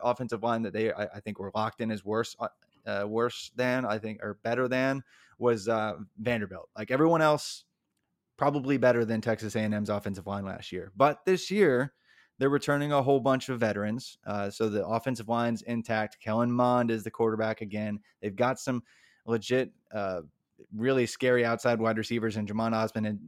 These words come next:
Demond Demas, uh, who is just a freaking Julio Jones, uh, in, in, in the form of a true freshman. Uh, so there's, there's gonna be more opportunities for him, I believe, to shine. And if he does shine in an all S E C schedule,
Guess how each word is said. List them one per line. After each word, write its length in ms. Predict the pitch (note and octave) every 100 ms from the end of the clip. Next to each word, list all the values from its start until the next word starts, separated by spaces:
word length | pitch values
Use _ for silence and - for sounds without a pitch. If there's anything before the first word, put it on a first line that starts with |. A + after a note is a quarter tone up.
| G#2
Demond 280 | A2 A2+ A2+
Demas, 600 | G#2 A#2+ A#2 F#2+ - -
uh, 160 | G2+ G2+
who 280 | A2 G#2+
is 100 | G#2
just 300 | G2 G#2+ -
a 100 | G2+ -
freaking 280 | - G2+ G2 -
Julio 540 | B2 A#2 A2 G#2+ G#2 _ _ -
Jones, 440 | G#2 A#2 A2+ G#2
uh, 160 | - G#2 E2+
in, 160 | G#2
in, 160 | G2 G2+ - -
in 160 | G#2
the 60 | G2
form 240 | A2+ A2+
of 80 | G#2+
a 60 | G2
true 180 | - A2
freshman. 460 | A#2+ A2+ - F#2+ - _ - - -
Uh, 220 | A2 G#2
so 260 | G2 B2+ B2
there's, 300 | B2+ C#3 A#2+
there's 180 | C#3 A#2+
gonna 160 | D#3+
be 140 | D3 C3
more 500 | A#2+ B2+ C3+ C3 - _ _ _ _ _ _ _ _ -
opportunities 640 | C3 C3 - C#3 B2+ A#2+
for 160 | - A#2
him, 320 | A#2+ A2+ G#2+ -
I 80 | G#2+
believe, 300 | G#2+ G#2+ G#2
to 100 | G2+
shine. 360 | - B2+ A2 G#2+
And 120 | A#2+
if 140 | B2+
he 100 | B2+
does 340 | A2 D#3 G3+ G#3
shine 460 | - G#2 G2 G2 - -
in 140 | A#2+
an 80 | A#2+ A#2
all 260 | C#3+ D3+
S 300 | C#3+ C3+ -
E 120 | B2+ A#2+
C 240 | - A#2+
schedule, 600 | G#2 D3+ D3+ - G2 F#2+